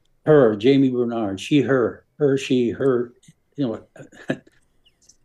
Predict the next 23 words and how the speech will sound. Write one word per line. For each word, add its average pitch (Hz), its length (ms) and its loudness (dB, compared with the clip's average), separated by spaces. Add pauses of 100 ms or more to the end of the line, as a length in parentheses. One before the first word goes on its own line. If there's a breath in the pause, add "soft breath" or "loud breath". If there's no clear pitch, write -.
and 139 140 0
we 143 100 4
know 139 200 2
Jamie's 110 380 0
as 117 140 -4
well. 127 320 -2
So 165 260 4
she 175 140 -2
used 180 160 0
to 170 60 -14
be 151 80 0
the 135 120 0
film 139 280 -2
critic 123 360 -4
for - 160 -12
the 117 100 -8
New 120 60 -4
York 117 220 -4
Daily 110 280 -2
News 107 280 -2
and 104 140 -4
New 104 60 -4
York 101 260 -6